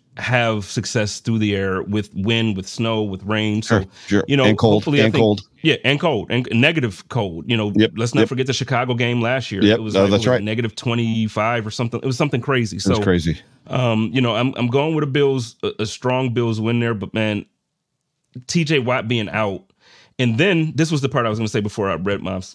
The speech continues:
Speaker 1: uh, comment. Josh is just gonna pick on Levi.
Speaker 2: Mm, you think
Speaker 1: That's
Speaker 2: so?
Speaker 1: all, that, I'm telling you what's gonna happen. They're, they're gonna try to, they're gonna, whoever's on Levi, Josh is gonna try to pick him apart. And I, it don't matter if it's short, 'cause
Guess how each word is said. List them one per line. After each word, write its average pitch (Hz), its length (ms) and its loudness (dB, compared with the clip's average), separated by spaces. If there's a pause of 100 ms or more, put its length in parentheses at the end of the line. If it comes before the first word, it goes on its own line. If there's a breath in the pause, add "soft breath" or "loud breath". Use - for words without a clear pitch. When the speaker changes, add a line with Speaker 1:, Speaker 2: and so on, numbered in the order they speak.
(100)
Speaker 1:
uh, 92 200 -6
comment. 90 400 -6 (1000 soft breath)
Josh 220 300 -2
is 175 80 -2
just 170 160 -6
gonna 147 140 -2
pick 151 240 -6
on 110 140 0
Levi. 113 220 -2 (800)
Speaker 2:
Mm, 87 100 -2 (100)
you 104 80 0
think 90 100 0
Speaker 1:
That's - 160 2
Speaker 2:
so? 233 80 2
Speaker 1:
all, 220 80 0
that, 165 160 0 (240)
I'm 147 120 2
telling 190 280 0
you 180 80 0
what's 156 140 -2
gonna 143 180 0
happen. 143 260 -2
They're, 123 160 -2 (260 loud breath)
they're 127 120 0
gonna 147 160 4
try 156 400 2
to, 151 180 2 (320)
they're 113 240 -2
gonna, 127 280 0
whoever's 160 580 2
on 151 500 2
Levi, 107 520 0 (560)
Josh 131 420 2
is 127 180 -2
gonna 117 240 0
try 117 440 0
to 107 240 -4 (180)
pick 147 200 0
him 123 200 0
apart. - 500 -4
And 110 260 0 (440 loud breath)
I, 123 180 2
it 120 180 -2
don't 131 200 2
matter 131 180 2
if 117 100 -6
it's 110 120 -2
short, - 320 -2
'cause 135 240 0